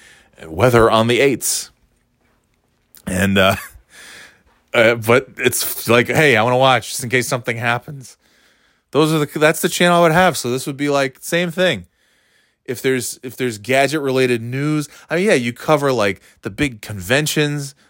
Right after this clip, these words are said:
like E three, the big technology conventions. You'd cover, like, the big Apple live events, the Nintendo events where they unveil stuff,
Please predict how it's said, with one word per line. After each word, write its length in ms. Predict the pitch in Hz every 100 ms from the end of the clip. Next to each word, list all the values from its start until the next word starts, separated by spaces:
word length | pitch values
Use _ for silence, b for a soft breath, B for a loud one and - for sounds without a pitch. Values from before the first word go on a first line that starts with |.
| _
like 240 | 92 90
E 160 | 139 139
three, 560 | - - 151 156 151 135
the 80 |
big 180 | 110 127
technology 680 | 113 110 101 110 131 131 127
conventions. 680 | 135 123 131 127 131 120 101
You'd 160 | 92
cover, 420 | - 127 120 110 B B B
like, 160 | 95 90
the 120 | 92 -
big 220 | 127 117
Apple 440 | 104 113 127 127 117
live 280 | 113 127 123
events, 480 | 110 120 120 113
the 140 | - 90
Nintendo 760 | 90 90 - 123 127 123 120
events 600 | 113 107 120 123 120 - B B B B
where 120 | 107
they 100 | 98
unveil 560 | 101 110 95 95 113 123
stuff, 460 | - 135 127 120